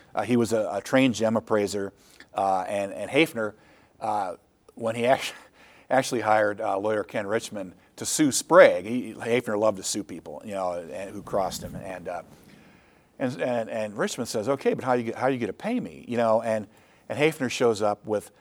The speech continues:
a shoebox full of cash, of twenty, twenty-five thousand some dollars in cash to pay Richmond's retainer. You know, and Richmond says, "Okay, but w-, you know, where'd you get this?" And then, and Hafner then tells the story about how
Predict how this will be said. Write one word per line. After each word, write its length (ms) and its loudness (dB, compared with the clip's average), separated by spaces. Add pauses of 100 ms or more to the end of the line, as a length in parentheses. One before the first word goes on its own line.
(140)
a 60 -10
shoebox 560 4
full 200 -2
of 140 -10
cash, 540 -8
of 80 -18
twenty, 380 0 (120)
twenty-five 460 -4
thousand 420 -4
some 240 -8
dollars 460 -6 (280)
in 140 -6
cash 500 4
to 80 -14
pay 220 -4
Richmond's 480 -8
retainer. 480 -6 (1040)
You 60 4
know, 100 10
and 200 6
Richmond 240 2
says, 160 -8
"Okay, 380 4
but 200 -12
w-, 160 -14 (260)
you 60 -10
know, 100 0
where'd 260 2
you 60 -6
get 240 2
this?" 240 -6
And 80 -2
then, 120 -4
and 140 -8
Hafner 500 -2
then 380 -6 (540)
tells 240 -4
the 100 -10
story 380 -6
about 260 -6
how 300 -4